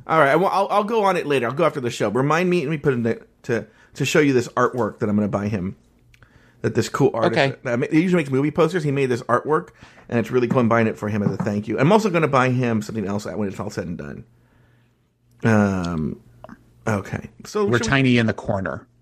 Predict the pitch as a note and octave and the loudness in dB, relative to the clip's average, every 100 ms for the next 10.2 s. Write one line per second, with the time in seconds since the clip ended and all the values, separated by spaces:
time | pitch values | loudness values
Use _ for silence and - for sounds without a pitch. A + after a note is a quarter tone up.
0 | _ _ _ _ _ _ _ _ _ _ | _ _ _ _ _ _ _ _ _ _
1 | _ - _ F#3 G#3+ A#2 A#2+ G#3 D4 - | _ -20 _ -2 0 0 0 0 -2 -4
2 | C3 D3 F4+ F#4+ _ _ _ _ _ _ | -2 0 -2 -6 _ _ _ _ _ _
3 | _ _ _ - A#2 G2+ G2+ G2+ _ - | _ _ _ -2 4 6 4 2 _ -4
4 | B2+ B2 C3 F#2+ F#2+ G2 G2+ D#2+ - _ | 2 2 2 2 4 4 2 0 -8 _
5 | _ _ _ _ _ _ _ _ _ _ | _ _ _ _ _ _ _ _ _ _
6 | _ _ _ _ _ - C#3+ F3 D3+ - | _ _ _ _ _ -8 -6 -2 -2 2
7 | D3+ F3+ D3+ D3+ C#3+ A#2 - - C3+ A#2+ | 4 4 2 2 2 0 -2 -2 2 4
8 | A2 G#2 - G#2 G#2+ E2 C#2 - - D#2 | 4 4 2 -4 -6 -6 -6 -10 -10 -12
9 | G1+ - _ _ _ _ G#2+ G#2+ G#2+ G2+ | -12 -16 _ _ _ _ -2 0 0 0
10 | G2+ - | -2 -6